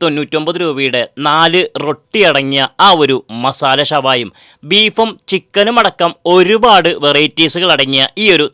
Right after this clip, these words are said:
തക്കാര ചോറുമൊക്കെ ആയിരുന്നു ട്ടാ. സെപ്റ്റംബർ ഇരുപത്തിരണ്ട് വരെയാണ് ട്ടാ നാല്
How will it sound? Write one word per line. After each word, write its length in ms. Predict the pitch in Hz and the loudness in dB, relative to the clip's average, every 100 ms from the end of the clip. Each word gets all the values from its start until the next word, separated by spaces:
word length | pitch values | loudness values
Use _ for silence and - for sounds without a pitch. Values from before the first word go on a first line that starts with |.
| 160 | -4
തക്കാര 300 | 143 151 143 | -2 0 0
ചോറുമൊക്കെ 500 | 147 160 139 135 147 | 0 -2 -2 -2 0
ആയിരുന്നു 180 | 131 110 104 | 0 -2 -2
ട്ടാ. 100 | 110 80 - _ _ - | -2 -2 -8 _ _ -4
സെപ്റ്റംബർ 420 | 208 - 247 262 - 196 | -4 0 2 2 2 4
ഇരുപത്തിരണ്ട് 480 | 214 226 240 247 269 | 4 4 2 4 4
വരെയാണ് 280 | 233 202 165 | 4 4 2
ട്ടാ 100 | - 117 - 156 | 2 2 2 2
നാല് 260 | 190 220 | 2 4